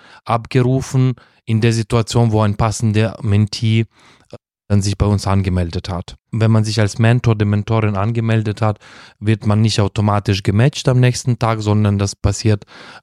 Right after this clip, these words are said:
äh, wenn da auch wirklich entsprechende Person dann auch bei uns sich als Mentee angemeldet hat.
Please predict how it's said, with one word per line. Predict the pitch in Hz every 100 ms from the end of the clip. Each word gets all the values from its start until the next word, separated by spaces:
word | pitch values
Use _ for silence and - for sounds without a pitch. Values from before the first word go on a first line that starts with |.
| -
äh, | - _ _
wenn | 101 98
da | 95
auch | 95 92
wirklich | 98 95 -
entsprechende | 101 - 101 95 98 92 92 - _ _ _
Person | 95 92 92
dann | 90 90
auch | 87 -
bei | 92
uns | 90 -
sich | - - - -
als | 113 -
Mentee | 113 -
angemeldet | 90 90 87 87 87 -
hat. | -